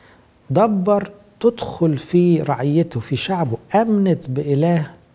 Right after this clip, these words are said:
يعقوب، بإله إسرائيل، وقالت لنعمة: "شعبك شعبي وإلهك إلهي". وراحت تخدم حماتها وعاشت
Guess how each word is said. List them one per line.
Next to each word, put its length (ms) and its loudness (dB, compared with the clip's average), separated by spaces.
يعقوب، 480 -4
بإله 320 -2
إسرائيل، 640 -4
وقالت 520 2
لنعمة: 600 2
"شعبك 460 0
شعبي 400 0
وإلهك 680 0
إلهي". 440 0
وراحت 300 0
تخدم 380 -4
حماتها 640 -6
وعاشت 440 0